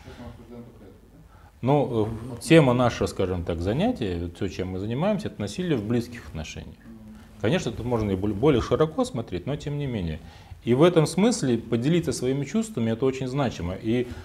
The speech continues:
Speaker 2: общестатистически, скажем так, мужчина, он не то, что может быть более грубый, он менее чувствительный. И он может быть реально не замечать, что...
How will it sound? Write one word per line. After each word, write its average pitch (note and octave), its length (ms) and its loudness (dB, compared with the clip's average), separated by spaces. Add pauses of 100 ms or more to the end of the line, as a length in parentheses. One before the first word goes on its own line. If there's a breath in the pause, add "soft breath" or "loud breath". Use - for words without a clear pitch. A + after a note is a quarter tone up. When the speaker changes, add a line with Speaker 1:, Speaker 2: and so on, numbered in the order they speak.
(180 loud breath)
Speaker 2:
общестатистически, F#3+ 1000 2
скажем C3+ 340 0
так, A2+ 160 0
мужчина, E3+ 520 0
он D#3 140 4
не F3 80 2
то, B3 160 0
что D#3+ 180 0
может C#3 240 2
быть A#2+ 100 0
более A#2+ 300 6
грубый, A2 380 2
он B2+ 240 2
менее F3 280 2
чувствительный. D#3 800 -4
И A2+ 60 -6
он C#3+ 100 -2
может D#3 200 4
быть D3+ 140 0
реально E3+ 320 4
не C#3 180 0
замечать, C3 460 0
что... A2+ 340 0